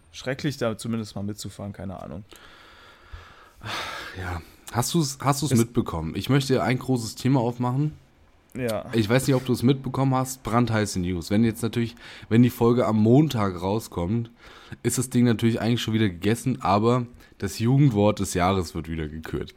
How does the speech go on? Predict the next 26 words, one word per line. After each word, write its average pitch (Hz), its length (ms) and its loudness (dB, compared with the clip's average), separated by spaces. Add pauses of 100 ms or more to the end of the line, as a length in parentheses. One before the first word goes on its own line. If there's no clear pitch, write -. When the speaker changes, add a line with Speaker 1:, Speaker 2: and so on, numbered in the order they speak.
(140)
Speaker 2:
Tim. 73 240 -4 (220)
Speaker 1:
Echt? 131 520 -6 (180)
Speaker 2:
Ja. 165 200 -2
Speaker 1:
Oha. 123 400 -6 (240)
Das - 100 -20 (360)
Speaker 2:
Also 113 240 4
Speaker 1:
hab 160 60 6
ich - 60 2
Speaker 2:
das, - 60 4
Speaker 1:
nicht 135 120 -2
mitbekommen. 104 380 -8
Speaker 2:
das 107 200 -2
Jugendwort 123 540 2
zwanzig 117 340 -4
dreiundzwanzig 117 640 0
steht 95 180 -2
wieder 90 160 -2
zur - 180 -4
Auswahl. 95 480 -2 (1400)
Und 131 200 2
pass 123 200 -2
auf, 113 240 2
es 104 100 -6
ist 113 160 -4
auch 101 200 0
ein, 127 340 2